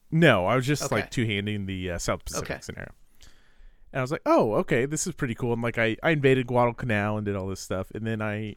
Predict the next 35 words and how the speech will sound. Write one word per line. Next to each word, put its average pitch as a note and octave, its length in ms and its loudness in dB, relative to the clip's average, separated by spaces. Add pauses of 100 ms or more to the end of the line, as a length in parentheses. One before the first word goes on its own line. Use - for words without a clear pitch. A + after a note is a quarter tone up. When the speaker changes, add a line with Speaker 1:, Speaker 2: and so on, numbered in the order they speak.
Speaker 1:
I G2 340 -4
reached A2 260 -6
out G2+ 180 -2
to - 100 -8
Gamer G2 360 -6
Keith. - 440 -4 (260)
Uh, F2 140 -4
spoiler C3 420 2
alert, G2 260 -2
he G#2+ 200 -4
had G2 420 -2
Empire G#2 240 -4
of F2+ 60 -4
the F2 60 -6
Sun G2+ 200 -6
ranked F#2 240 -6
as F#2 60 -8
his E2+ 200 -10
number F#2 220 -6
one E2+ 120 -8
game F2 200 -8
all E2 140 -8
time E2 460 -10 (140)
Speaker 2:
<laughs> - 140 -12
Speaker 1:
on D3 320 -4
the D#2+ 80 -6
top - 220 -8
twenty D3+ 220 -8
list. F2+ 180 -8
So E2+ 80 -10
I - 20 -8
said, G2+ 200 -12
"Hey, D3+ 100 -8
Gamer G2+ 260 -6
Keith, F2+ 320 -8